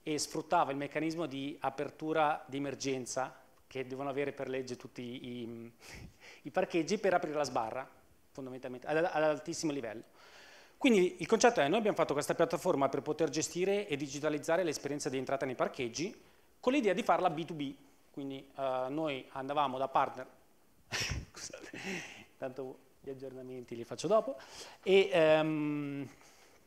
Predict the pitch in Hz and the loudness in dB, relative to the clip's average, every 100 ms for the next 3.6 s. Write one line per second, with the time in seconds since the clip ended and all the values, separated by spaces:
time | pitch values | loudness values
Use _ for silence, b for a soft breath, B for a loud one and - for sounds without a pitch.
0 | - - _ - - 190 190 156 147 - | -20 -20 _ -8 2 6 6 8 6 8
1 | 151 143 131 - 143 139 135 131 127 156 | 6 4 0 6 6 6 2 0 0 0
2 | 147 139 127 135 127 135 131 127 123 135 | 2 0 0 -2 -2 -2 -2 -2 -2 -4
3 | 151 143 151 196 233 | -2 0 0 -2 -2